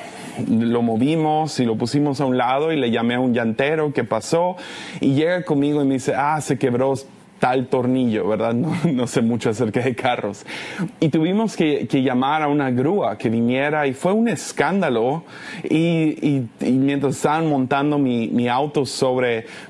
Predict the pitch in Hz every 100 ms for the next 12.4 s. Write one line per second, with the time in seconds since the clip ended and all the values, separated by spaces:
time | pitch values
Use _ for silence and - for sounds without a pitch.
0 | - 131 135 139 123 139 165 180 135 131
1 | 117 139 151 147 135 120 117 117 139 160
2 | 135 127 131 120 143 156 196 202 - 202
3 | 170 165 190 180 139 143 175 208 214 165
4 | 139 147 156 147 - - - 143 170 165
5 | 160 135 123 113 123 165 175 196 - -
6 | 175 - 90 131 147 143 139 147 123 143
7 | 165 202 165 156 160 - 131 120 160 156
8 | 131 - 127 120 139 156 143 131 127 143
9 | 127 117 117 127 139 143 143 - 123 131
10 | 135 131 123 139 147 135 127 120 - 127
11 | 131 123 101 117 131 143 131 127 113 -
12 | 110 113 113